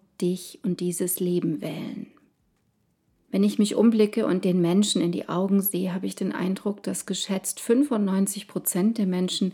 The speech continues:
sich nicht noch einmal wählen würden. Warum?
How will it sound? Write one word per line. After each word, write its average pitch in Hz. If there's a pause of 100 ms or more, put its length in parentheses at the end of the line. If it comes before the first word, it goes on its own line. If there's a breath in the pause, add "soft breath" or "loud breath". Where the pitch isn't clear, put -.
sich 196
nicht 202
noch 175
einmal 175
wählen 170
würden. 160 (920 soft breath)
Warum? 175